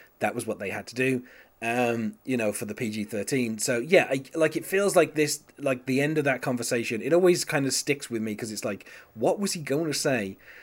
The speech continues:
that kind of demanded this turn of phrase that then kind of doesn't make any sense? Um, you know, and obviously this is, I mean, again, this is something that's being set up for later on in the film,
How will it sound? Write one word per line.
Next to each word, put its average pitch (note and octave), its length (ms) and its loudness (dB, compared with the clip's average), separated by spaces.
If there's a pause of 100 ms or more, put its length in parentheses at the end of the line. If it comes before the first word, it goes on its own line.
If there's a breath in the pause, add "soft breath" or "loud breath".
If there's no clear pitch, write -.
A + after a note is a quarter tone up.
(320 loud breath)
that A2+ 180 -8 (240)
kind B2+ 200 -2
of B2 140 -6
demanded C3 500 0
this B2 180 -2
turn B2+ 260 0
of A2 100 -4
phrase A2 420 -2
that A2 240 -6
then A2+ 260 -4
kind A2+ 240 -8
of G2+ 60 -8
doesn't A2+ 260 -6
make G#2+ 200 -6
any G#2+ 120 -4
sense? G#2 440 -6 (420 loud breath)
Um, G#2+ 520 -6
you A#2+ 160 -4
know, G2+ 240 -4
and B2 120 -2
obviously C#3 400 2
this C3 300 -4
is, C3 220 -4 (100)
I D#3 60 0
mean, E3+ 280 0
again, E3 360 6
this D3 160 0
is C#3 80 -2
something D#3+ 240 0
that's C3 100 -4
being C3 220 0
set B2+ 260 -2
up A#2+ 100 -2
for B2 120 -2
later A#2 260 -2
on A#2 80 -6
in A2+ 80 -4
the G#2+ 80 -6
film, B2+ 400 2